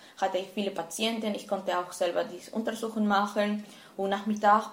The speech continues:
sind die Vorlesungen und am Wochenende auch noch einmal Vorlesungen, noch einmal Praktika. Wenn man in ein Buch liest, man kann wirklich gut verstehen.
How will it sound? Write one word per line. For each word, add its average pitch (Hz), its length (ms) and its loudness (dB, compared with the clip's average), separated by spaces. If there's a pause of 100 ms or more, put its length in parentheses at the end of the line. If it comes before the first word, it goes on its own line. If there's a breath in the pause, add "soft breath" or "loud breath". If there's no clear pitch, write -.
(120)
sind 196 180 -2
die 196 60 -2
Vorlesungen 214 680 4 (140)
und 185 400 2
am 185 200 -4
Wochenende 190 520 6
auch 214 320 6
noch 208 220 -2
einmal 190 180 0
Vorlesungen, 196 720 0
noch 185 220 -2
einmal 185 240 -4
Praktika. 202 680 0 (340 loud breath)
Wenn 247 180 8
man 285 280 6 (340)
in 220 160 0
ein 208 180 4
Buch 269 280 0
liest, - 500 -2 (140)
man 214 380 4 (140)
kann 214 380 2
wirklich 214 340 -2
gut 208 200 -4
verstehen. 311 640 0